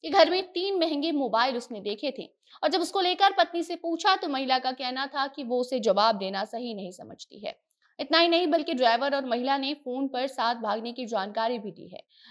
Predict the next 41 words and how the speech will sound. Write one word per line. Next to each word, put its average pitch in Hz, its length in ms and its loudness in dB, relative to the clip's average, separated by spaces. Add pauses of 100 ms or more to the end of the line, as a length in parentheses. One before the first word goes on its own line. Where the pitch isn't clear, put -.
(120)
जिस 262 120 -10
पर 311 140 -2
महिला 294 300 4
का 370 120 0
कहना 330 320 -4
है 320 160 -4 (400)
कि 311 40 -4
उसका 349 280 4
अपहरण 294 460 2
नहीं 294 260 -4
हुआ 294 220 -2
है 330 180 0
बल्कि 240 280 -6
वो 226 100 -6
अपने 226 200 -10
पति 220 240 -12
के 240 120 -10
साथ 233 400 -6
अब 208 140 -12
नहीं 220 200 -10
रहना 233 260 -8
चाहती 269 360 -10
है। 320 180 -6 (360)
वो 311 120 -2
अपने 320 200 0
पति 302 240 -4
के 311 140 -6
अत्याचार 254 520 -4
से 269 160 -8
परेशान 262 500 -6
होकर 220 340 -2 (320)
उसका 277 200 0
लड़ना 247 420 4
झगड़ना 240 460 -2
और 240 120 0
मारपीट 240 520 -6
करना 233 320 -6
उसे 240 180 -10
पसंद 240 400 -10
नहीं 254 280 -6
आया, 247 240 -8